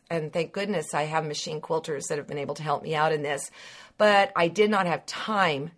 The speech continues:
to do the pre-washing. So what I did was I just decided, okay, we're just gonna not wash the quilt when it's done.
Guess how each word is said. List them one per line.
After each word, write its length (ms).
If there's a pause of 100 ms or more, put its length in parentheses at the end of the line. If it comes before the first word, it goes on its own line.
to 120
do 340
the 180
pre-washing. 800 (540)
So 400
what 260
I 160
did 300
was 240
I 140
just 200
decided, 380
okay, 560
we're 200
just 280
gonna 420 (140)
not 340
wash 240
the 100
quilt 300
when 120
it's 200
done. 440